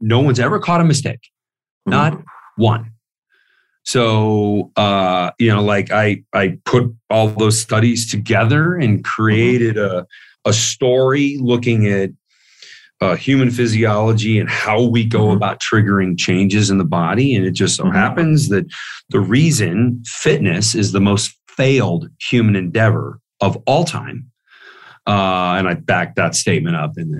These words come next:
Speaker 1: in the book. Uh, you know, like, the leanest one percent, top one percentile of males is just under eleven percent body fat.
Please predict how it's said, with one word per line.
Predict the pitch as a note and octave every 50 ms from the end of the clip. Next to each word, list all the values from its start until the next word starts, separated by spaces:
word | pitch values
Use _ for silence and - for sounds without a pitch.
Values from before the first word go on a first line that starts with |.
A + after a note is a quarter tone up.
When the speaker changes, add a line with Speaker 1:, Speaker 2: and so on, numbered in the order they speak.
| D2+ D2
Speaker 1:
in | E2
the | E2+ D#2+
book. | E2 G2+ F#2+ F2 E2+ E2+ - -
Uh, | E2 E2 D#2+ D#2+ D#2 D2+ D2+
you | G2 G2+ F#2+
know, | D#2+ D#2+
like, | E2+ E2+ E2+ -
the | G#2 G2+
leanest | G#2 G#2 A2 B2+ C3+ C#3 C3+ C3+ B2 - -
one | G#2 G2 F#2 G2+ A2 A#2 B2 B2 A#2 A#2
percent, | A2+ G#2 G#2+ - - - F#2+ F2 D2+ - - - _ _ _ _ _ _ - G2 G2 -
top | - - A#2+ B2+ C3+ B2+ -
one | G#2+ G2 G#2+ A#2 A#2 A#2+ A#2
percentile | A2+ G#2+ G#2+ - G#2+ - - - F2+ F2+ F2 E2+ F2 F2
of | D#2
males | D#2 F2+ F#2 G2+ G#2 G2 F#2 F2 E2+ - - - - - - - - - - - -
is | G#2 G2+ F#2 E2+
just | - A2+ A2 A2+
under | A2 G#2+ G2+ G2+
eleven | G2 F#2+ F#2 G2+ G2+ G2+ A2+ A2 G#2+
percent | G2 E2+ - F2+ F2 D#2+
body | D#2 E2+ D#2 D#2 D#2
fat. | D2+ - C2+ C2